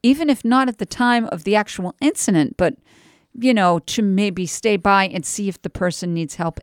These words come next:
after maybe a, a, a horrible incident happens, right? But charitable behavior extends to people from other people that have empathy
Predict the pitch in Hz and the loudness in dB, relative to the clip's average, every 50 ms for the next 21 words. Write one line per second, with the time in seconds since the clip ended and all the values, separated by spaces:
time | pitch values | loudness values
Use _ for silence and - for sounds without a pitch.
0 | _ - 180 196 233 254 - - - 202 165 156 135 147 160 151 143 156 156 151 | _ -6 -4 -2 -2 -4 -4 -4 -2 0 0 0 0 0 -2 -2 -2 0 0 0
1 | 139 139 143 _ _ _ _ _ _ _ _ _ _ _ - - 151 - - _ | -2 -2 -6 _ _ _ _ _ _ _ _ _ _ _ -4 -4 -4 -4 -6 _
2 | _ - 151 156 151 156 160 - - 196 185 170 165 - 160 151 156 160 147 - | _ -8 -6 -4 -4 -6 -6 -2 2 4 4 4 4 2 0 -2 -2 -2 -2 -4
3 | - 156 151 - 156 139 151 143 135 - - - - - - 165 165 180 175 - | -4 -4 -4 -4 -2 -2 -4 -4 -4 -6 -10 -12 -10 -4 -2 0 0 0 0 0
4 | 202 185 - - - - - - - _ _ - - - 311 330 349 381 415 339 | 2 0 0 0 -6 -20 -20 -20 -20 _ _ -6 -2 0 2 2 4 4 2 2
5 | 240 269 233 226 311 330 349 349 - - 165 160 - - - - - - - - | 2 0 0 2 2 2 2 2 0 -2 -4 -4 -4 -6 -8 -8 -8 -6 -2 0
6 | 240 254 262 240 214 208 208 190 - - - _ _ _ _ _ _ _ _ _ | 2 2 2 2 2 2 0 -2 -4 -8 -12 _ _ _ _ _ _ _ _ _
7 | _ _ _ _ _ _ _ - - 240 226 180 - - - 370 392 - - 190 | _ _ _ _ _ _ _ -6 -4 -2 -2 -4 -2 0 2 2 2 2 0 -4
8 | 170 170 175 165 170 - _ _ _ _ _ _ _ _ _ _ _ _ _ - | -4 -4 -6 -10 -12 -14 _ _ _ _ _ _ _ _ _ _ _ _ _ -6
9 | - - 208 202 220 - 226 220 214 240 226 - - - 233 202 - - 202 190 | 0 0 0 0 0 -2 -2 0 2 2 2 0 -2 -8 -10 -8 -6 -4 -4 -4
10 | 165 156 190 185 180 180 - _ _ _ - - - 202 208 208 202 196 180 151 | -2 0 0 0 0 0 -2 _ _ _ -20 -8 -2 0 2 4 4 2 2 -2
11 | - - _ - 220 254 294 - 330 277 - - - - 175 - 180 - | -8 -10 _ 0 0 0 2 2 0 -2 -2 -4 -12 -12 -12 -12 -14 -18